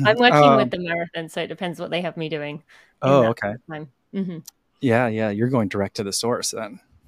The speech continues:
Speaker 1: Yeah,
Speaker 2: Are you
Speaker 1: they
Speaker 2: gonna, are, are you gonna do another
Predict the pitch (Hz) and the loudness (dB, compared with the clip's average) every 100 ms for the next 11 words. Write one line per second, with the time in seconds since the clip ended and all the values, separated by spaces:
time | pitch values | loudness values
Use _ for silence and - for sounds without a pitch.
0 | _ _ 156 143 - _ - 175 160 147 | _ _ -16 -16 -20 _ -6 2 6 8
1 | 165 160 175 _ _ - 143 _ - 143 | 8 6 0 _ _ -6 -6 _ -4 2
2 | 143 139 127 131 123 120 117 117 110 | 4 4 6 6 6 4 4 2 2